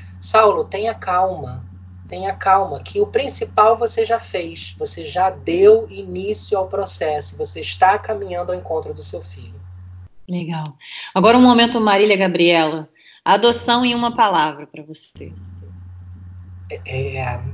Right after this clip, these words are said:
Speaker 1: sonho.
Speaker 2: Pra quem tá ouvindo a gente agora,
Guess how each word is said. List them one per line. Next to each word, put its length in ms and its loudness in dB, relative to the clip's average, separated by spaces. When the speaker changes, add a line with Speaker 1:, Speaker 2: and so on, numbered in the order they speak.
Speaker 1:
sonho. 580 2
Speaker 2:
Pra 140 -2
quem 200 -4
tá 140 0
ouvindo 420 0
a 80 2
gente 300 -6
agora, 680 2